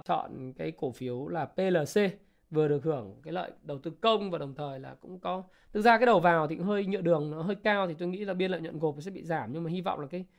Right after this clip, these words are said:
mức đầu ra thì nó sẽ ảnh hưởng đến cái câu chuyện của, của P L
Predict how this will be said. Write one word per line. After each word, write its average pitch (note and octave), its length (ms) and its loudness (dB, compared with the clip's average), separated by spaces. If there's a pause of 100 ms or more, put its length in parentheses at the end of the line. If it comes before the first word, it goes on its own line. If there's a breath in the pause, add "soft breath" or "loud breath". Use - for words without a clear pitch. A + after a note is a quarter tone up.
(140)
mức - 200 -2
đầu D#3+ 180 4
ra F3+ 300 6
thì D3 80 -4
nó D#3 80 -4
sẽ G3+ 100 -6
ảnh D3+ 160 -2
hưởng A2+ 280 -4
đến B2 240 -8
cái G3+ 200 -8
câu F#3+ 160 -2
chuyện - 300 -6
của, B2+ 240 -6 (400)
của C3 160 -8
P C#3 60 -4
L F3+ 140 4